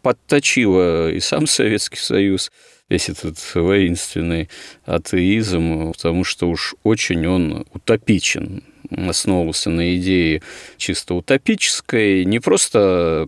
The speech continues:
прямо враждебной церкви, а еще и на утопической идее построения коммунизма. Но это, в конце концов, уже всем стало очевидно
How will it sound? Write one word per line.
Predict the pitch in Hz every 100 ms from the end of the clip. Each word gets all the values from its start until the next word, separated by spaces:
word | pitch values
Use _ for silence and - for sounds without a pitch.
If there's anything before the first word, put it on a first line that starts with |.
| -
прямо | 95 87 -
враждебной | 80 95 95 92 80 - 78 76 76 78
церкви, | - - 78 - 78
а | - 120
еще | - - -
и | 110 92
на | 92
утопической | 95 - 110 - 85 - - 95 90
идее | 101 120 92 - - - -
построения | - - 92 98 95 92
коммунизма. | - 90 98 107 92 73 - 76
Но | 90 156
это, | -
в |
конце | - 180 175
концов, | - 160 - 151 139
уже | 131 147 127 110
всем | - 127 92
стало | - 98 90
очевидно | 90 - 107 139 156 127